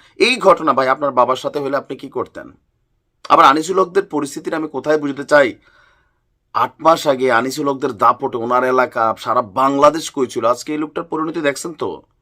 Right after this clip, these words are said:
ক্ষমতার অপব্যবহার, রাইট? ক্ষমতা ছিল, আইনের অপব্যবহার করছেন, যা মন চাইছে করছেন, ভাবছেন আমরা তো ফেরাউন, আমাদের তো আর পরাজয় হবে না, but হয়েছে তো। এখান থেকে তো শিক্ষণীয় ইস্যুটা ছিল।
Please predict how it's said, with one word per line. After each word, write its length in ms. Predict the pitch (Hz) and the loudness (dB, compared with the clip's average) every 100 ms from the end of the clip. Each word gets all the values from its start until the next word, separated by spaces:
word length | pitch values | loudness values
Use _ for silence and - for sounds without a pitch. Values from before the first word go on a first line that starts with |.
| _ _ | _ _
ক্ষমতার 520 | - 123 147 156 190 190 | -2 0 2 4 4 4
অপব্যবহার, 580 | 185 185 170 123 92 80 - 113 | 2 2 2 0 -2 -8 -4 2
রাইট? 320 | 139 147 - _ _ _ _ _ _ | 4 2 -6 _ _ _ _ _ _
ক্ষমতা 400 | - 139 156 165 | 4 4 4 0
ছিল, 240 | - 156 156 156 | 0 0 2 2
আইনের 320 | - 123 131 135 | 2 0 2 0
অপব্যবহার 540 | 135 131 135 156 151 | 0 -4 4 4 4
করছেন, 380 | 143 127 135 107 | 0 -6 -8 -4
যা 220 | 147 156 | 2 4
মন 240 | 151 151 | 2 -2
চাইছে 260 | 143 135 139 | -2 -4 -4
করছেন, 420 | 127 127 - 131 - _ _ | -4 -4 -4 -6 -6 _ _
ভাবছেন 300 | 107 113 135 | -4 0 0
আমরা 160 | 127 123 | 0 -2
তো 120 | 123 | -8
ফেরাউন, 340 | 113 120 123 120 | 0 4 4 4
আমাদের 280 | 117 117 | 0 0
তো 120 | 117 123 | -2 -4
আর 60 | |
পরাজয় 400 | 123 127 123 113 | -2 0 0 -2
হবে 140 | 107 120 | -4 -4
না, 60 | |
but 100 | 175 | -2
হয়েছে 260 | 185 180 190 | -2 0 -2
তো। 300 | 123 85 _ _ _ _ _ _ _ _ _ _ 135 | -2 -10 _ _ _ _ _ _ _ _ _ _ -4
এখান 200 | 143 165 | -4 -2
থেকে 120 | 190 | -2
তো 60 | |
শিক্ষণীয় 520 | 185 - 117 - 175 170 | -4 -8 -10 -8 -6 -6
ইস্যুটা 220 | 120 123 | -6 -8
ছিল। 300 | - 85 | -8 -12